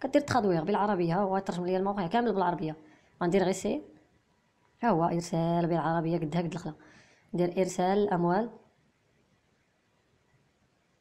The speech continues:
غدير هنا غتكليك على هاد العلامه هادي، غدير حط هنا لادريس، ندوز المراحل دغيا حيت راه الوقت كتمشي. غناخذ هاد، هاد المونطون هذا، ماشي خمسة دولار اللي غنصيفط ليه،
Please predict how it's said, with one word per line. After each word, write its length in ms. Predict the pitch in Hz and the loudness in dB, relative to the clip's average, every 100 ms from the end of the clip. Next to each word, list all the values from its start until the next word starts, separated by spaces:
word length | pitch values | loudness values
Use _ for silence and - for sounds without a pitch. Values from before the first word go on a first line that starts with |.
| _ _ 294 | _ _ -8
غدير 280 | 247 233 | -2 0
هنا 180 | 190 185 | 2 2
غتكليك 320 | 180 - 214 | 0 -2 -4
على 120 | 180 175 | 0 0
هاد 120 | 170 | 0
العلامه 580 | 165 160 156 160 160 156 | -2 -2 -2 -2 -2 -2
هادي، 320 | 196 254 - - | -2 -4 -6 -6
غدير 220 | 190 208 | -4 -6
حط 200 | - - | -6 -4
هنا 100 | 180 | -2
لادريس، 360 | 175 165 220 196 | -2 -2 -4 -2
ندوز 220 | 165 165 | -2 -2
المراحل 340 | 165 165 165 | -4 -4 -6
دغيا 160 | 160 165 | -6 -6
حيت 240 | 165 160 | -8 -6
راه 140 | 170 160 | -4 -4
الوقت 280 | 160 - | -6 -12
كتمشي. 400 | - 185 165 233 - - - - - - _ _ _ - | -14 -12 -6 -6 -6 -14 -20 -20 -20 -20 _ _ _ -4
غناخذ 320 | 247 220 185 | -2 0 2
هاد، 240 | 175 233 - | 4 2 0
هاد 220 | 196 233 | 2 4
المونطون 360 | 190 190 185 175 | 4 2 2 2
هذا، 160 | 160 165 | 2 0
ماشي 160 | 185 | 0
خمسة 200 | 269 247 | 2 2
دولار 180 | 214 214 | 4 6
اللي 120 | 208 | 6
غنصيفط 300 | 185 190 - | 4 0 -4
ليه، 120 | 165 | -6